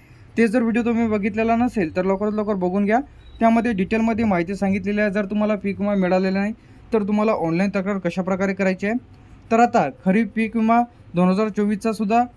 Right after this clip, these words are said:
सुरू भरलेला आहे. ज्या शेतकऱ्यांनी फॉर्म भरलेला आहे तर अशा सर्व शेतकरी बांधवांनी ई पीक पाहणी करणे आवश्यक आहे.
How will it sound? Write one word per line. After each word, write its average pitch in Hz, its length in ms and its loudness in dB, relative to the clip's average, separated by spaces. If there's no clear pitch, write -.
सुरू 185 320 0
भरलेला 180 480 2
आहे. 220 180 4
ज्या 208 240 4
शेतकऱ्यांनी 233 440 0
फॉर्म 220 260 0
भरलेला 220 280 2
आहे 160 140 0
तर 190 60 2
अशा 190 220 0
सर्व 208 220 -4
शेतकरी 233 340 -4
बांधवांनी 208 500 0
ई 185 100 2
पीक 226 220 -2
पाहणी 214 260 4
करणे 196 300 2
आवश्यक 190 420 0
आहे. 208 140 4